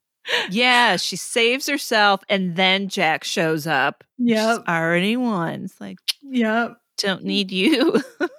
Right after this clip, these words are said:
Speaker 2: But that is a great death scene. I didn't, I don't even think I'd ever appreciated that before until just now. I'm just like, "That is a lot of ways to be hurt at once."
Speaker 1: Yeah.
Speaker 2: <laughs>
Speaker 1: Yeah.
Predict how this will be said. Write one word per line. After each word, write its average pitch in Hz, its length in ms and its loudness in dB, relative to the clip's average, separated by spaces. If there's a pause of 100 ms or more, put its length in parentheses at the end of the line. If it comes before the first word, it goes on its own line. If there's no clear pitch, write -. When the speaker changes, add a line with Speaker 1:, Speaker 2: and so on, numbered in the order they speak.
(280)
Speaker 2:
But 240 80 2
that 330 160 4
is 453 140 2
a 359 80 4
great 240 360 2
death 220 220 2
scene. 196 280 -6
I 233 120 0
didn't, 381 220 0
I 262 180 2
don't 427 160 0
even 262 180 2
think 247 220 0
I'd 220 140 0
ever 226 180 0
appreciated 233 480 0
that 196 100 -6
before 196 300 -2
until 202 220 0
just 202 200 0
now. 196 160 4
I'm 202 160 0
just 208 140 -6
like, 185 160 -6
"That - 160 -4
is 240 80 0
a 202 60 0
lot 196 260 0
of 208 160 -6
ways 220 300 4
to 202 80 -4
be 208 100 0
hurt 185 400 -4
at 208 100 -6
once." 196 500 -2 (120)
Speaker 1:
Yeah. 202 500 2 (480)
Speaker 2:
<laughs> 370 100 2
Speaker 1:
Yeah. 175 420 4